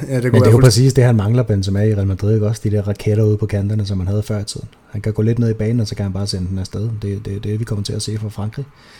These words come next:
Speaker 2: Det, øh, det bliver svært at hamle op imod for, for Simon Kjær og company, hvis de skulle rende ind i dem på et tidspunkt.
Speaker 1: Ja, lige præcis. Ja, Vinicius og Rodrigo, de har ikke så meget fart i stængeren, så, så det er lidt ærgerligt, at han ikke har kunnet sende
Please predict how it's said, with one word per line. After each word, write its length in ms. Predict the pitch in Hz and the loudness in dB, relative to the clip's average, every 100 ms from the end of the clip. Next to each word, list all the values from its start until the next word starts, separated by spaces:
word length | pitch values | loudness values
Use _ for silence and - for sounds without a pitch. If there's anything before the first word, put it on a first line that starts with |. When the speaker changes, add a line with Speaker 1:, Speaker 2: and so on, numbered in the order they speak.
| - - - - - - | -20 -20 -20 -20 -16 -4
Speaker 2:
Det, 60 | 110 | 0
øh, 540 | 127 110 95 92 90 87 - - | 0 0 0 0 -2 -4 -8 -4
det 60 | |
bliver 140 | 107 117 | 0 2
svært 280 | 123 120 131 | 2 0 2
at 60 | |
hamle 200 | 107 107 | 2 2
op 120 | 104 | 0
imod 260 | 123 117 117 | 0 0 -2
for, 460 | - 110 101 104 - - - - - - | -4 -2 -2 -4 -6 -14 -20 -20 -20 -10
for 140 | 107 | -6
Simon 260 | - 101 98 | -2 -2 0
Kjær 200 | 110 110 | -2 -2
og 80 | |
company, 340 | 110 110 110 113 - _ _ _ | 0 0 0 -4 -6 _ _ _
hvis 120 | 104 | -10
de 160 | - 104 | -6 -6
skulle 260 | - 101 101 | -6 -4 -2
rende 140 | 107 | 0
ind 100 | 110 | 0
i 20 | |
dem 120 | 107 | 0
på 60 | 110 | -2
et 80 | 104 | -4
tidspunkt. 420 | 107 - - - _ _ _ - - _ _ _ - 127 | -8 -8 -14 -16 _ _ _ -20 -20 _ _ _ -10 -2
Speaker 1:
Ja, 120 | 120 | -2
lige 140 | 120 | 0
præcis. 300 | 110 113 113 | -2 -4 -4
Ja, 120 | 117 | -4
Vinicius 460 | 113 120 127 120 113 | -2 0 0 0 -2
og 140 | 110 | -2
Rodrigo, 320 | 110 120 123 117 | -2 0 0 0
de 140 | 117 | 0
har 160 | 120 117 | 2 0
ikke 120 | 113 | 0
så 80 | 120 | -2
meget 220 | 117 117 | -2 0
fart 220 | 127 113 | 0 0
i 40 | |
stængeren, 400 | 104 123 123 113 | 0 0 0 0
så, 400 | 107 117 113 110 107 | -2 -2 0 -2 -4
så 140 | - | -6
det 80 | 113 | -2
er 160 | 117 120 | 0 0
lidt 100 | 120 | 2
ærgerligt, 220 | 123 117 | 2 0
at 60 | 120 | 0
han 60 | |
ikke 100 | 120 | -2
har 80 | 113 | -2
kunnet 140 | 123 | -4
sende 240 | - 117 | -2 -2